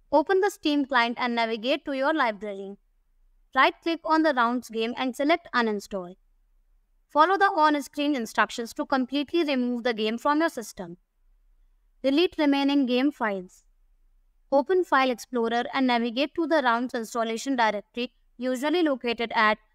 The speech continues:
C colon backward slash program files, x eight six,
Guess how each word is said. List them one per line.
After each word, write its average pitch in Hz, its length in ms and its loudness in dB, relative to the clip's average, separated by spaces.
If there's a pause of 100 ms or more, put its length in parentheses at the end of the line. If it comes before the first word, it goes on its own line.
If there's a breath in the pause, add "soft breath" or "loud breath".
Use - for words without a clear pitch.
(120)
C 311 280 -2
colon 233 340 2
backward 214 300 -2
slash 214 320 0
program 214 400 -4
files, 214 380 -2 (400)
x 294 300 0
eight 226 220 -2
six, - 320 -6